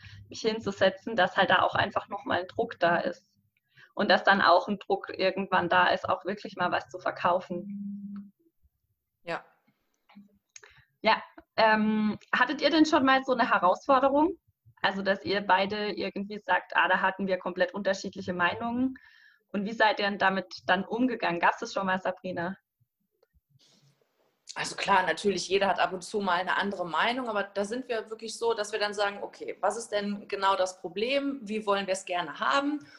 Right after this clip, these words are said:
Speaker 2: Und was ist der Vorteil, wenn wir es auf Weise A machen? Oder was ist der Vorteil, wenn wir es auf Weise B machen?“ Und so können wir uns natürlich, ähm, ja, sehr schnell immer für das entscheiden, was für uns und vor allem für das Unternehmen einfach am sinnvollsten ist.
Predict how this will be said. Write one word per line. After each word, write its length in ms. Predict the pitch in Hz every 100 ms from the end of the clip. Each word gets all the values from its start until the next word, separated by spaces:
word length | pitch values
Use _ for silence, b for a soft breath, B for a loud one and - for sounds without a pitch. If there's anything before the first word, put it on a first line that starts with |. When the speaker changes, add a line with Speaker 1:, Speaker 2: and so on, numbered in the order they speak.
| -
Speaker 2:
Und 140 | 202
was 160 | 220 214
ist 120 | -
der 120 | 175
Vorteil, 480 | - 233 240 233 202
wenn 180 | 196 196
wir 80 | 190
es 100 | -
auf 160 | 185
Weise 300 | 170 165 165
A 160 | - 302
machen? 320 | 285 262 247
Oder 200 | 208 190
was 140 | 185 202
ist 100 | -
der 120 | 190
Vorteil, 400 | - 196 208 180
wenn 120 | 175 175
wir 40 |
es 100 | 180
auf 140 | 180
Weise 280 | 156 170 170
B 180 | 160 147
machen?“ 340 | 131 - - - _ _ _
Und 120 | 180
so 160 | - 180
können 200 | 208 214
wir 100 | 202
uns 140 | 202
natürlich, 580 | 208 190 220 208 214 -
ähm, 320 | 196 196 190 -
ja, 280 | 214 196 165
sehr 180 | 180 202
schnell 320 | 202 196 202
immer 420 | 214 214 214 208 -
für 80 | -
das 200 | 185 196
entscheiden, 640 | 220 208 220 214 220 220 -
was 320 | - 202 - -
für 120 | - -
uns 260 | 233 254
und 120 | 202
vor 140 | - 180
allem 180 | 190 202
für 100 | 190
das 140 | 190
Unternehmen 640 | - 180 170 185 208 233 b b b
einfach 280 | - 190 202
am 120 | 190
sinnvollsten 680 | 175 247 285 143 139 - -
ist. 320 | - - -